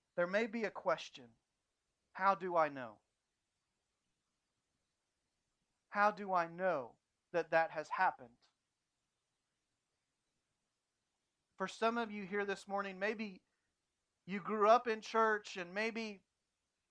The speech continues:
you've been doing this your whole life, and yet you sit there and, and you question what's going on.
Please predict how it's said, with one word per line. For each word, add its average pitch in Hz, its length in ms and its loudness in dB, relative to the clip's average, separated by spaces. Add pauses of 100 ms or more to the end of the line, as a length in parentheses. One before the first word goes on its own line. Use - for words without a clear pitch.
(160)
you've 175 180 -8
been 196 160 4
doing 226 360 0
this 214 220 -4
your 208 140 2
whole 196 240 4
life, 196 540 8 (1120)
and 180 140 -6
yet 208 180 4
you 196 80 -6
sit - 320 -2
there 202 400 2
and, 175 220 -2
and 185 140 -4
you 190 60 -14
question 202 600 0 (1400)
what's 214 240 2
going 190 340 -2
on. 151 300 -2